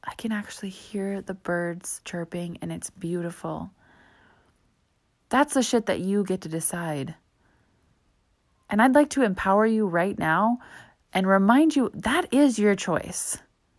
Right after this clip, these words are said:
You may not get to choose when you get thrown back in that fucking hole, but to claw yourself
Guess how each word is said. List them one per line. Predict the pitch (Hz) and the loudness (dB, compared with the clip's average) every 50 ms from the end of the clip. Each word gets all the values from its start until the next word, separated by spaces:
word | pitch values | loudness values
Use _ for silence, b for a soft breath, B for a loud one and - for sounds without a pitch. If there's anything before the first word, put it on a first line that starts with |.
| _ _ _ _ _ _ _ _ _ _ _ _ _ _ - | _ _ _ _ _ _ _ _ _ _ _ _ _ _ -2
You | 185 196 262 294 320 339 | 4 6 8 8 8 6
may | 320 277 247 247 262 | 6 6 6 8 8
not | 240 233 226 226 220 | 8 8 6 6 4
get | 202 202 196 | 0 -2 -2
to | - 190 | -4 -4
choose | 190 - - 190 196 202 214 208 | -4 0 0 2 4 2 2 0
when | - 156 165 185 202 202 | -2 -4 -2 -2 0 0
you | 202 | -2
get | 196 190 190 - | 0 -2 -2 -4
thrown | - - 185 180 180 190 190 185 | -4 -2 -2 0 0 0 0 0
back | 175 170 180 185 - | 0 0 -2 0 0
in | 214 | 0
that | 214 208 - - | 0 0 -2 -2
fucking | - 214 214 - 214 208 | 0 0 0 0 0 0
hole, | 208 214 220 226 | 2 2 2 4
but | 208 185 - - | 4 2 2 0
to | - 190 180 | 0 -6 -6
claw | - - - 247 247 240 262 | -6 0 4 6 8 8 8
yourself | 277 254 254 233 220 - - 180 180 180 - | 6 4 2 0 0 0 0 0 -2 -2 -2